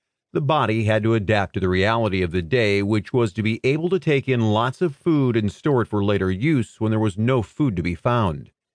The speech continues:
The process of evolution and natural selection basically set our body types to thrive in these conditions, and our genetic structure has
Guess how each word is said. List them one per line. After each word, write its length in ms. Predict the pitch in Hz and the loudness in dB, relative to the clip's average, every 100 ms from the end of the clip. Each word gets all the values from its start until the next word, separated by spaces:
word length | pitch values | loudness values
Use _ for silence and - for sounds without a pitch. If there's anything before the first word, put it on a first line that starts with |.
| _ _ _ _ _ _ - | _ _ _ _ _ _ -4
The 100 | 165 | -4
process 600 | - 175 175 - 170 - | 0 0 0 0 -2 -2
of 180 | - 151 | -2 0
evolution 640 | 131 160 151 123 - 113 | 2 2 2 2 0 0
and 160 | 113 117 | 2 2
natural 400 | 120 110 - 107 | 2 0 0 -2
selection 720 | - 104 117 117 - 98 104 - 139 | 0 0 0 0 -2 -2 -2 -4 -2
basically 460 | 147 160 - 175 175 | 0 0 -2 -2 -2
set 220 | - 139 | 0 0
our 120 | 117 | 2
body 420 | 98 90 113 117 110 | 0 0 0 -2 -2
types 320 | 120 107 - | -2 -2 -4
to 160 | 113 | -6
thrive 560 | 107 _ 147 151 127 92 | -6 _ -2 0 0 0
in 120 | 90 | 0
these 200 | 92 87 | 0 -2
conditions, 720 | 95 90 92 139 117 101 98 - _ _ _ | -2 -2 0 0 0 0 -2 -6 _ _ _
and 140 | 151 160 | -2 0
our 100 | 147 | 0
genetic 460 | 120 135 160 196 | 2 2 0 -2
structure 680 | - - 160 143 - 95 87 120 | -6 -4 0 0 -2 -4 -2 -2
has 280 | 135 107 | -2 -2